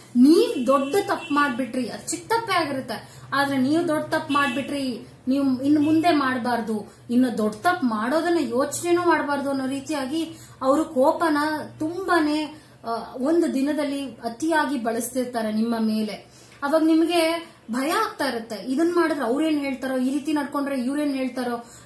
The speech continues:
ಇವ್ರು ಬೈದ್ ಬಿಡ್ತಾರೇನೋ ಅನ್ನೋ, ಅನ್ನುವಂತ ಭಯದಲ್ಲೇ ನೀವು ಬದುಕ್ತಾ ಹೋಗ್ತೀರಾ relationship ನಲ್ಲಿ ಅಂತ ಹೇಳ್ಬೋದು. ಯಾಕಂದ್ರೆ ನಿಮಗೆ ಆ ಒಂದು ಆತಂಕ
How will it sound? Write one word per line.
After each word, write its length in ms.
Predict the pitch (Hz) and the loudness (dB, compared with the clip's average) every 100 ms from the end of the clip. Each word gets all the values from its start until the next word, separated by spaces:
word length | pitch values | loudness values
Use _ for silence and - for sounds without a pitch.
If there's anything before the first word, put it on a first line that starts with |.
| 247 | -2
ಇವ್ರು 160 | 254 | 0
ಬೈದ್ 260 | 226 247 262 | 2 0 0
ಬಿಡ್ತಾರೇನೋ 460 | 339 330 302 294 | 0 0 0 0
ಅನ್ನೋ, 360 | 277 277 294 302 | -2 -2 0 -2
ಅನ್ನುವಂತ 500 | 294 294 339 381 381 392 | -2 0 0 -2 -2 -2
ಭಯದಲ್ಲೇ 560 | 247 226 262 320 330 | -2 -2 0 0 0
ನೀವು 220 | 339 320 | 0 -2
ಬದುಕ್ತಾ 380 | 226 226 254 - | -2 -4 -6 -4
ಹೋಗ್ತೀರಾ 500 | 294 269 - 226 214 | -2 -2 -6 -4 -4
relationship 680 | 214 214 240 262 233 220 220 | -4 -4 -2 -2 -4 -6 -8
ನಲ್ಲಿ 180 | 208 202 | -10 -8
ಅಂತ 140 | 202 | -12
ಹೇಳ್ಬೋದು. 380 | 202 196 190 185 - - - - 330 | -10 -10 -10 -12 -14 -18 -20 -8 -4
ಯಾಕಂದ್ರೆ 380 | 339 370 381 | -2 -2 2
ನಿಮಗೆ 640 | 339 339 349 359 359 - - - - | 4 4 2 -2 -4 -8 -20 -20 -4
ಆ 140 | 302 311 | 0 2
ಒಂದು 240 | 320 320 | 4 2
ಆತಂಕ 580 | 233 247 302 392 370 | 0 -2 -2 -2 -2